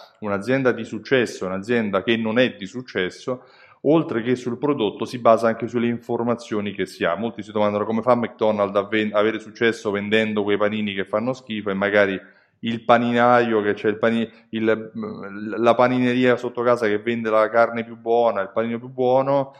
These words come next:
non riesce ad avere successo. Perché? Perché McDonald's ha dei dati che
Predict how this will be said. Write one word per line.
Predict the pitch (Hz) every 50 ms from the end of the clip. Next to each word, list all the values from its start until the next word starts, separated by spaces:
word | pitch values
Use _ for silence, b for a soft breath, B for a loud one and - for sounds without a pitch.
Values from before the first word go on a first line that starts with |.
| B B B -
non | 123 120 120
riesce | 113 117 117 117 113 - - 120
ad | 110
avere | 107 107 104
successo. | - 104 101 - - 95 90 85 - - 98 -
Perché? | - 143 123 143 - 104 90 87
Perché | - - 117 113 - 113
McDonald's | 120 120 123 117 113 110 107 104 101 95 -
ha | 104 101 98 98
dei | 110 127 127
dati | 110 98 85 85 87 - 101 95
che | 101 101 98 98 98 98 101 98